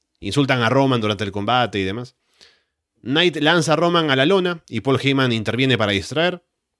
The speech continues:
Roman lanza a Knight contra las gradas metálicas y toma el control, atacando la espalda. Roman domina. Hay por ahí un cántico de C M Punk. Knight se recupera y el público acompaña con los yeas.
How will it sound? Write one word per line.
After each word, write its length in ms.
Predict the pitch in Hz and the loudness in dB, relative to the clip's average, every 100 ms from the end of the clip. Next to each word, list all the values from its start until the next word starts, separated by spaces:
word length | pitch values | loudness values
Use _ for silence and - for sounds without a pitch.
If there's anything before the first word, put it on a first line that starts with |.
| _ _ _ _ _ | _ _ _ _ _
Roman 340 | - 143 139 | 0 2 4
lanza 280 | 139 156 151 | 4 2 2
a 20 | |
Knight 200 | 139 147 | 2 2
contra 220 | 143 117 110 | 0 -2 0
las 160 | 104 | 0
gradas 240 | 123 135 131 | 2 2 2
metálicas 720 | 113 135 139 123 120 110 - | 0 0 0 0 -2 -2 -6
y 80 | |
toma 160 | 98 117 | -6 -4
el 80 | 117 | -2
control, 420 | 143 196 220 202 _ - _ | -2 -2 -2 -6 _ -20 _
atacando 400 | - - - 127 | -10 -4 0 2
la 60 | 123 | 2
espalda. 460 | 123 190 135 131 - _ _ _ _ _ _ _ | 2 0 0 -2 -8 _ _ _ _ _ _ _
Roman 260 | - 160 165 | 0 2 2
domina. 400 | 196 202 180 170 _ _ _ - | 2 2 0 -6 _ _ _ -8
Hay 140 | - 147 | -2 2
por 100 | 135 | 4
ahí 100 | 139 | 4
un 60 | |
cántico 320 | 135 135 131 | 2 0 0
de 80 | 117 | -2
C 140 | 101 147 | 0 0
M 100 | 120 | 0
Punk. 240 | 170 160 - _ - _ _ _ _ _ _ | -4 -8 -18 _ -20 _ _ _ _ _ _
Knight 260 | - 170 202 | -6 -2 0
se 100 | 175 | 0
recupera 560 | 156 147 151 208 175 165 | 0 0 0 0 0 -4
y 80 | 120 | -6
el 80 | 110 | -2
público 420 | 139 143 131 123 | 0 2 0 0
acompaña 500 | 107 110 104 127 127 | -2 -2 -2 0 0
con 140 | 107 | -2
los 220 | 101 92 107 | -4 -4 0
yeas. 720 | 185 170 160 - - - - | 2 2 -2 -8 -10 -12 -14